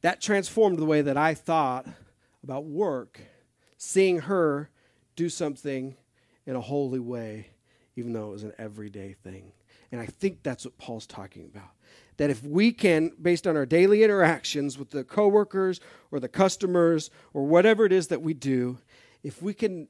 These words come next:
know and keep in mind that they have eternal weight, that these people go on forever, the way that we treat them as neighbors rather than consumers, that,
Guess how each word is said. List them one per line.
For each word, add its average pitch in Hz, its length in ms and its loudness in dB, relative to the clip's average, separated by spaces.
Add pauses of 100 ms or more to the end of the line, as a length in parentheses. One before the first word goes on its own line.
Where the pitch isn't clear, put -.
know 151 760 -4
and 135 180 -10
keep 175 240 -10
in 156 120 -4
mind 147 280 -4
that 127 160 -10
they 160 140 -6
have 160 180 -8
eternal 139 500 -8
weight, 127 380 -8
that 113 160 -18
these 180 320 -6
people 143 400 -10
go 135 300 -6
on 135 240 -6
forever, 117 720 -6 (1000)
the 127 80 -10
way 147 180 0
that 165 140 -2
we 131 140 -6
treat - 360 -12
them 117 260 -8
as 107 200 -12
neighbors 120 720 -6
rather 123 260 -6
than 110 220 -12
consumers, 120 1000 -10 (340)
that, 151 220 -10